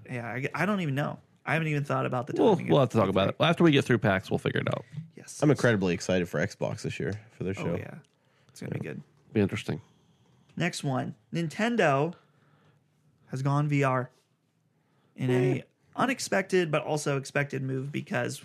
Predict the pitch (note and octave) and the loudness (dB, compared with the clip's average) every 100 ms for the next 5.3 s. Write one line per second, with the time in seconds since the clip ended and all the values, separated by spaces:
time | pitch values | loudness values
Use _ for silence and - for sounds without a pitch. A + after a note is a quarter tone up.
0 | - C#3 C#3+ C#3+ - - G3 G3 E3+ D#3+ | -10 -8 -8 -14 -16 -4 0 0 0 0
1 | E3 - E3+ D#3 D#3 C#3+ B2+ A2 C3+ C3 | -2 -4 -4 -2 0 0 0 0 -2 -2
2 | C3 C3 C3 - F3+ E3+ D#3+ D3+ D3 C3+ | -2 -2 -4 -6 -8 -6 -4 -2 -2 0
3 | C3+ C3+ C#3 C3 - - - - - D#3 | -2 -2 -2 -2 -4 -14 -20 -20 -4 0
4 | D#3 D3+ C#3+ D3 D3 D3 C#3+ C#3+ D3 C#3 | 2 0 0 2 2 2 2 2 2 0
5 | C3+ C#3+ | 0 -2